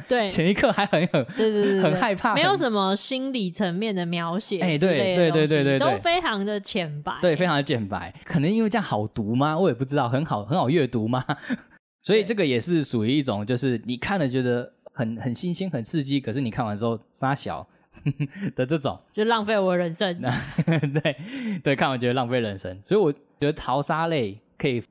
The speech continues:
Speaker 2: 分两个的，第一个可能是这种，就是很刺激，看完但你不知道在干嘛。
Speaker 1: 单纯感官刺激享受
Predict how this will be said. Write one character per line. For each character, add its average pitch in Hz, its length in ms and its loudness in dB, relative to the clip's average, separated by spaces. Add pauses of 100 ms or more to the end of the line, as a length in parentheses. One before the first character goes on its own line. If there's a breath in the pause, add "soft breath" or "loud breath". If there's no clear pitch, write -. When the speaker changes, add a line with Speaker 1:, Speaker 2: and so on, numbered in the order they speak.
(200)
Speaker 2:
分 151 160 0
两 104 140 -2
个 107 120 -6
的， 104 120 -4
第 147 260 -8
一 143 40 -8
个 123 120 -2
可 110 200 -6
能 101 120 -8
是 131 120 -6
这 127 120 -2
种， - 180 -6 (140)
就 131 100 -4
是 131 160 -2 (520 soft breath)
很 107 140 -4
刺 180 180 0
激， 143 240 -2
看 139 180 -2
完 104 100 -2 (120)
但 135 140 -2
你 98 60 -6
不 95 120 -8
知 113 60 -2
道 110 60 0
在 98 100 -2
干 - 140 -6
嘛。 - 100 -14
Speaker 1:
单 247 200 -2
纯 185 320 -2
感 170 240 -4
官 190 260 -2
刺 196 220 -6
激 180 260 -6
享 175 240 -8
受 185 360 -10